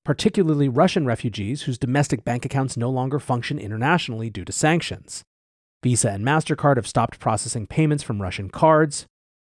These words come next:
and global payments networks including Western Union, Wise, Remitly, and MoneyGram all stopped serving Russian users. Yulia Kosheleva, a Russian-born freelance journalist who is operating another small refugee housing organization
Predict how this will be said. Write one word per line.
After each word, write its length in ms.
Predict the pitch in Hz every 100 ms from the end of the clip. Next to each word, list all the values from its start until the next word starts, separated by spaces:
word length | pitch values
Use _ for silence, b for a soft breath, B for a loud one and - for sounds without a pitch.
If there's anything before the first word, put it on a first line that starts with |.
| _
and 140 | 120
global 240 | 117 123 117
payments 400 | - 220 196 -
networks 320 | 160 156 -
including 320 | 127 131 120
Western 340 | 113 101 117 107
Union, 400 | 156 147 107 101
Wise, 320 | 135 139 107
Remitly, 420 | 113 160 170 143
and 120 | 117
MoneyGram 420 | 131 165 127 127 -
all 160 | 107
stopped 300 | 107 120 110
serving 320 | - 104 110
Russian 300 | 95 87 110
users. 580 | 104 147 110 95 - - - _ _ _
Yulia 380 | 127 120 139 180
Kosheleva, 680 | - 139 123 120 156 127 110
a 80 | 113
Russian-born 580 | 127 139 139 117 120
freelance 440 | 113 131 120 117 107
journalist 540 | - 147 135 113 -
who 80 | 120
is 100 | 107
operating 460 | - 127 135 127 113
another 240 | 120 180
small 300 | 160 - 120
refugee 360 | 110 107 110 110
housing 320 | 113 113 113
organization 800 | 107 110 104 104 104 - 98 101